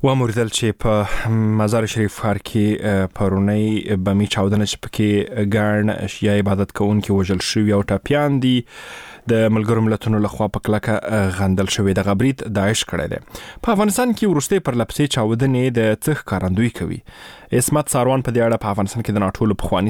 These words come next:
سلاکار شفیق همدم سره خبرې کړي او لومړی ورته ویلي چې د مزار شریف د شیعه ګانو د جومات د پرونۍ چاودنې مسؤلیت داعش ډلې ومانه. ستاسو په نظر د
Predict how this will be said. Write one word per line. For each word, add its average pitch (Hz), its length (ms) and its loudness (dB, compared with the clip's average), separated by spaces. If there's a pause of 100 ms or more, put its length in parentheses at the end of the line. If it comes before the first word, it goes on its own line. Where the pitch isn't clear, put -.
سلاکار 104 380 0 (100)
شفیق - 400 -4
همدم 101 340 2
سره 95 240 -2 (200)
خبرې 127 360 0
کړي 139 200 2 (180)
او 104 300 2
لومړی 104 300 2
ورته 101 260 0
ویلي 123 240 2
چې 120 160 -2 (600)
د 117 400 2
مزار 143 260 0
شریف 131 220 -2
د 120 160 -4
شیعه 110 160 2
ګانو 123 320 2
د 101 120 -2
جومات 113 480 0
د 107 280 0
پرونۍ 110 320 2
چاودنې 113 400 0
مسؤلیت 107 460 -2
داعش 107 380 0
ډلې 123 180 0
ومانه. 90 420 -4
ستاسو - 380 -4
په - 100 -4
نظر 110 300 0
د 107 100 0